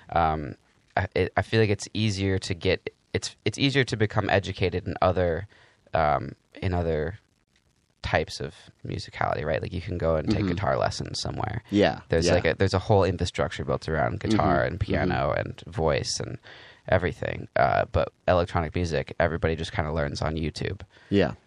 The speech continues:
Speaker 2: Which is frustrating
Speaker 3: Yeah.
Speaker 2: for a
Speaker 1: I
Speaker 2: lot
Speaker 1: mean,
Speaker 2: of people.
Speaker 3: Mm-hmm.
Speaker 1: it can be really frustrating. It
Speaker 3: Especially
Speaker 1: can,
Speaker 3: for
Speaker 1: and it's
Speaker 3: hands-on
Speaker 1: hard
Speaker 3: learners.
Speaker 1: to, like, f-, parse through the information. I mean, I taught
Speaker 3: Mm-hmm.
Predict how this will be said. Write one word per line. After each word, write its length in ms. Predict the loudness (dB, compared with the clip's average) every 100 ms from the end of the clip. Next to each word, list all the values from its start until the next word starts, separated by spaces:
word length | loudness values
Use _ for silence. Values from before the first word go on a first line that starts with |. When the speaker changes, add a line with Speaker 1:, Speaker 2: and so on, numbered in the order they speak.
| -6
Speaker 2:
Which 460 | -2 -2 -2 -6 -4
is 540 | 0 0 0 -4 -6 -6 -14 -20 -2
frustrating 640 | 0 2 0 -6 -6 -10 -2
Speaker 3:
Yeah. 240 | 4 4 4
Speaker 2:
for 120 | 2
a 40 | 4
Speaker 1:
I 20 |
Speaker 2:
lot 100 | 6
Speaker 1:
mean, 80 | 4
Speaker 2:
of 40 |
people. 300 | 2 -4 -2
Speaker 3:
Mm-hmm. 220 | -2 -2 -2 -6 -10
Speaker 1:
it 100 | -6
can 100 | 2
be 100 | 6
really 200 | 6 6
frustrating. 580 | 4 2 4 2 2 -4 -14 -6
It 60 | -2
Speaker 3:
Especially 300 | 2 2 0
Speaker 1:
can, 80 | 0
Speaker 3:
for 60 |
Speaker 1:
and 80 | 2
it's 180 | 4 4
Speaker 3:
hands-on 100 | 2
Speaker 1:
hard 200 | 4 4
Speaker 3:
learners. 160 | 2 -2
Speaker 1:
to, 40 |
like, 120 | -4
f-, 200 | -6 -20 -20 _ _ -14
parse 360 | -2 0 0 0
through 200 | 2 2
the 100 | 2
information. 520 | 0 2 2 2 2
I 40 | 2
mean, 120 | 0
I 60 |
taught 200 | 0
Speaker 3:
Mm-hmm. 20 | 0